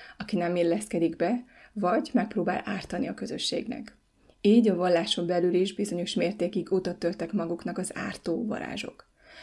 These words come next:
A benini voodoo papok számára azonban egyértelmű, hogy a fekete mágia annak is ártalmas, aki gyakorolja azt.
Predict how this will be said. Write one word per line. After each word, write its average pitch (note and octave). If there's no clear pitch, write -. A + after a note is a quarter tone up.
A -
benini F#3+
voodoo G3
papok G#3+
számára F#3+
azonban F3+
egyértelmű, F3+
hogy A3+
a G#3+
fekete A#3+
mágia E3+
annak F#3+
is A3+
ártalmas, G#3
aki G#3+
gyakorolja -
azt. -